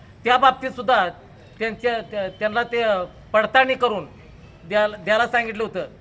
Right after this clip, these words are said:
परंतु दोन वर्ष झालं ते संजय गांधी प्रकरणाचे, दोन दोन वर्ष झाले त्यांनी पडताळणी. प्रत्येक प्रकरणाला सातशे ते हजार रुपये ती बा-, महिला घेते. आणि जर का तुम्ही असं पैसे घेता म्हणलं तर जास्त इथं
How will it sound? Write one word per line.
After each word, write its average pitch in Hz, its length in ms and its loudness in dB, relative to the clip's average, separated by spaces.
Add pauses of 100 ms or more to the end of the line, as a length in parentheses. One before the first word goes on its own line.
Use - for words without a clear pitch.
(260)
परंतु 247 440 0 (380)
दोन 254 320 6
वर्ष 294 240 6
झालं 262 240 2
ते 262 140 -4
संजय 247 300 -2
गांधी 233 320 -6
प्रकरणाचे, 220 580 -6
दोन 214 220 -8
दोन 220 180 -6
वर्ष 214 220 -8
झाले 196 240 -4
त्यांनी 202 220 -12
पडताळणी. 185 440 -4 (300)
प्रत्येक 240 420 0
प्रकरणाला 254 500 0
सातशे 247 420 -2
ते 247 160 -4
हजार 220 280 0
रुपये 226 220 -4
ती 220 120 -8
बा-, 202 220 0 (400)
महिला 214 260 2
घेते. 208 640 -6
आणि 196 140 -2
जर 247 180 0
का 254 360 4
तुम्ही 269 240 -4
असं 254 180 0
पैसे 254 300 -4
घेता 240 260 -2
म्हणलं 233 320 -6
तर 247 120 -2 (460)
जास्त 233 260 2
इथं 240 380 -2